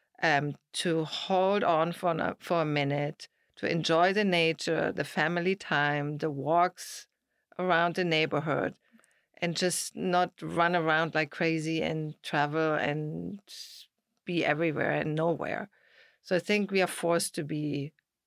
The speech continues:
by ourselves and at home. So sorry, I, I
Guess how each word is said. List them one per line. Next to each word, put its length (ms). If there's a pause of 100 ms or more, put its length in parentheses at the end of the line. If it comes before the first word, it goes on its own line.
(340)
by 200
ourselves 560
and 200
at 200
home. 380
So 400 (420)
sorry, 340
I, 140 (160)
I 140